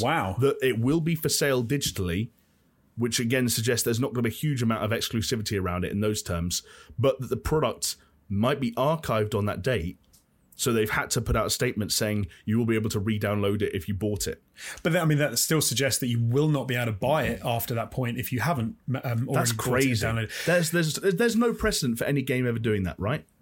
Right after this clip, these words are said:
Speaker 1: I, do you know, I, I think you nailed it with the, um, the Harry Potter analogy. I wouldn't be surprised at all if they'll have this initial run. It's, it's Mario's thirty-fifth anniversary. They say, "Here's all this cool stuff. Get it, get your hands on it while you can." And then there's a three-month,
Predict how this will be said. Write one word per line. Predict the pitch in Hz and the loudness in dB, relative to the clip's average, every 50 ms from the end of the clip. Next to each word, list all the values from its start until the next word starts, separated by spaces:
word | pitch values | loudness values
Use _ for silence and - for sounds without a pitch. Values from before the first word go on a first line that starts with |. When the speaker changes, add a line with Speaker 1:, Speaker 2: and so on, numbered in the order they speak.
| 185 - - - - | -6 -4 -6 -2 0
Speaker 1:
I, | 214 240 240 | 2 2 4
do | 180 - | 4 2
you | 240 240 | 2 4
know, | 220 226 | 4 4
I, | 233 226 214 208 214 | 2 2 2 2 2
I | 208 | 2
think | 202 185 156 147 | 2 2 2 4
you | 143 147 135 | 4 4 4
nailed | 139 143 139 131 113 117 | 4 4 4 4 2 0
it | 113 - | 0 -2
with | 123 123 117 107 | -2 -2 -2 -2
the, | 123 120 117 120 | 0 0 0 2
um, | 117 113 113 | 2 2 2
the | 113 113 | 0 0
Harry | 120 123 113 101 | 0 0 -2 -2
Potter | - 127 113 - - 117 117 | -2 -2 -2 -2 0 0 0
analogy. | 107 117 123 120 120 120 107 120 120 120 117 | 0 0 0 0 0 0 0 0 0 0 0
I | 123 131 135 | 0 0 0
wouldn't | 127 135 139 127 | 0 0 0 0
be | 123 | 0
surprised | - - 113 - 135 135 127 110 | -2 -2 -2 -2 -2 -2 0 0
at | 123 117 - - | -2 -2 0 0
all | 127 120 117 | 0 0 0
if | 110 - - - - - - - - - | 0 -2 -4 -6 -8 -12 -14 -14 -8 -4
they'll | - 139 | -2 0
have | 123 147 160 143 139 | 2 2 2 2 0
this | 143 - 156 | 0 0 2
initial | 165 185 - - 135 117 | 2 2 2 2 0 0
run. | 117 120 120 120 113 | 0 0 0 0 0
It's, | - - - | 0 0 0
it's | 143 - - - - - - 127 117 | 0 0 -2 -2 -4 -4 -6 -6 -2
Mario's | 131 147 160 165 156 151 143 135 131 - | 0 2 2 4 4 4 4 2 2 2
thirty-fifth | - 175 151 135 - 135 117 | 2 0 0 0 0 0 0
anniversary. | 113 113 110 117 117 113 - - 120 113 113 | 0 0 0 0 0 0 0 0 -2 -2 -2
They | 107 113 107 113 113 113 | -2 -2 -2 0 0 0
say, | - - 117 117 131 | 0 0 0 0 0
"Here's | 151 190 170 | 2 2 2
all | 135 117 | 2 0
this | 110 - | 0 0
cool | - 131 120 | 0 0 -2
stuff. | 110 - 127 113 110 - | 0 0 0 0 0 0
Get | - 143 127 | 2 2 2
it, | 123 - - | 0 0 -2
get | 156 135 | -2 -2
your | 117 117 | 0 0
hands | 127 127 117 110 | 0 0 0 0
on | 113 | -2
it | 104 | -2
while | 107 101 | -2 -2
you | 107 | -2
can." | 107 135 131 120 113 110 - - - - - - - - - - | -2 0 0 0 -2 -4 -6 -10 -20 -18 -18 -18 -18 -16 -8 -2
And | 131 131 143 | 0 2 4
then | 147 143 143 135 | 4 4 4 4
there's | 131 127 123 107 120 | 2 2 2 0 0
a | 117 120 117 | 0 0 0
three-month, | - - 160 165 143 135 127 117 113 113 - - - - | -2 0 2 2 2 2 2 2 0 -2 -2 -4 -6 -6